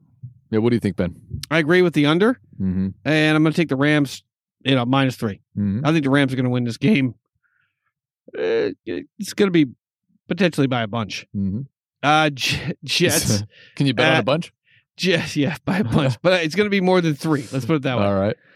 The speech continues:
Speaker 1: I think
Speaker 2: Uh,
Speaker 1: so. Yeah, I think that's a good bet right
Speaker 2: yeah,
Speaker 1: there.
Speaker 2: I called my bookie and I said, uh, "Give me the Rams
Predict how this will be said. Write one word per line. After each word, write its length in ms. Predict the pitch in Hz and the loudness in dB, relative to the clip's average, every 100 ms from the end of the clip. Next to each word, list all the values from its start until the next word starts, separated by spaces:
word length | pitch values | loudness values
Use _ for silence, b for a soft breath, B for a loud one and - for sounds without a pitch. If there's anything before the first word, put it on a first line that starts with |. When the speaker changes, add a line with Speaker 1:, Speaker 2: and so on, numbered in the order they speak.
| b - | b 0
Speaker 1:
I 200 | 123 156 | 2 4
think 120 | 156 | 4
Speaker 2:
Uh, 20 | |
Speaker 1:
so. 200 | 147 95 | 2 2
Yeah, 140 | 95 104 | 2 2
I 60 | |
think 140 | 113 147 | 0 0
that's 180 | 135 117 | 0 0
a 20 | |
good 160 | 104 | -2
bet 160 | 85 156 | -2 -4
right 80 | 165 | 0
Speaker 2:
yeah, 100 | 180 | 2
Speaker 1:
there. 80 | 147 | 2
Speaker 2:
I 80 | 127 | 0
called 300 | 151 165 156 | 2 2 2
my 100 | 151 | 0
bookie 380 | 156 160 175 165 | 0 -2 -2 0
and 100 | 147 | 0
I 80 | |
said, 320 | 131 143 131 131 | 0 0 0 0
uh, 200 | 127 127 | -2 -2
"Give 160 | 160 160 | -2 0
me 140 | 190 | 2
the 120 | 160 | 2
Rams 760 | 131 135 160 175 175 175 180 | 0 2 2 4 4 2 -2